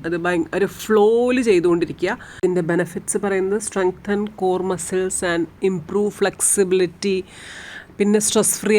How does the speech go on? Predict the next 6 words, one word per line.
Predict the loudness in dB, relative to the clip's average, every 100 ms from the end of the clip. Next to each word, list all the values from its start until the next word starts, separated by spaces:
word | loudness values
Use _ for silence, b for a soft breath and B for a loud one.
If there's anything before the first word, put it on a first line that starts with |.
| 4
ആയിരിക്കുന്നതിന്, | 2 2 0 0 0 -2 0
ബ്രെയിനിന് | 2 4 2 2 0
നല്ല | 2 0 0
പോലെ, | 0 0 0 -2 -6 -8
ഏഹ്, | -6 -4 -4 -8 B B B B -8 -2
what, | 0 -2